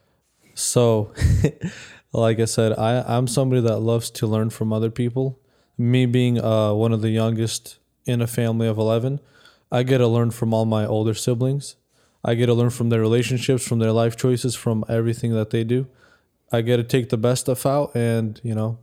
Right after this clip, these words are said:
leave out the bad. So I definitely learned to love from other people's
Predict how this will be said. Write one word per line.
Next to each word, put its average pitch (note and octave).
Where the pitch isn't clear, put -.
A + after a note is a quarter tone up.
leave A#2
out A2
the A2+
bad. A#2
So -
I C#3
definitely D#3+
learned C3+
to B2+
love A#2
from A#2
other A2
people's A2